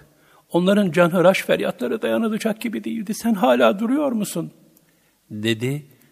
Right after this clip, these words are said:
ve hadiseyi o kadar acıklı bir şekilde nakletti ki,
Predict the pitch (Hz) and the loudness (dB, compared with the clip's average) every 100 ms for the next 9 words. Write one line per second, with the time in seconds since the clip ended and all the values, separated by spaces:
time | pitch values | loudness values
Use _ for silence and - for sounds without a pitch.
0 | _ 110 104 113 110 120 - 120 113 - | _ -4 -2 2 0 0 -4 -4 -4 -6
1 | 190 147 110 113 117 - 107 107 104 110 | -4 -2 -4 -8 -10 -10 -8 -8 -8 -10
2 | - 110 104 104 - 101 - 160 107 | -10 -8 -6 -6 -6 -10 -8 -10 -10